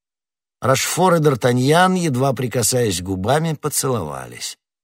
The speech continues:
Кардинал стоял тут же и не спускал с них бдительных глаз. Они вместе вышли из комнаты. "Мы ещё увидимся, не так ли, милостивый государь?"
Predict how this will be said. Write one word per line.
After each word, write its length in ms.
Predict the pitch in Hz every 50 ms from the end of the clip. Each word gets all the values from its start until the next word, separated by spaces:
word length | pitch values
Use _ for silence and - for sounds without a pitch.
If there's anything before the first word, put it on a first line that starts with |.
| _ _ _ _ _
Кардинал 480 | - 117 104 104 131 147 180 185 190 175
стоял 480 | - - - 151 135 135 127 110 104
тут 220 | 98 - 175 190 147
же 180 | 156 196 208
и 60 | 202 202
не 120 | 202 196
спускал 560 | - - - 190 - - - - 127 127 127
с 120 | - - 156
них 180 | 160 151 131
бдительных 680 | 120 107 92 85 90 80 - 117 110 120 123 117 95 82
глаз. 480 | 80 76 67 57 53 - - - - - _ _ _ _ _ _ _ _ _ _ _ _ _ _ _ _ _ _ _
Они 260 | 151 170 156 131 104
вместе 500 | 90 90 98 123 143 - - - - 147
вышли 380 | 107 90 82 - - - 95
из 200 | 101 98 95 -
комнаты. 640 | - - 60 58 64 64 60 - _ - - - _ _ _ _ _ _ _ _ _ _ _ _ _ _ _ _ _ _ _ _ _ _ _ _ _ _ _
"Мы 180 | - 62 64 67
ещё 400 | 65 64 - - - 71 67 65
увидимся, 580 | 64 65 67 82 - 67 60 107 - - -
не 100 | 65 65
так 280 | - - 76 82 85 -
ли, 80 | 90 127
милостивый 540 | 123 113 82 71 67 - - 67 65 62
государь?" 560 | 58 65 64 - - 55 62 62 60 - _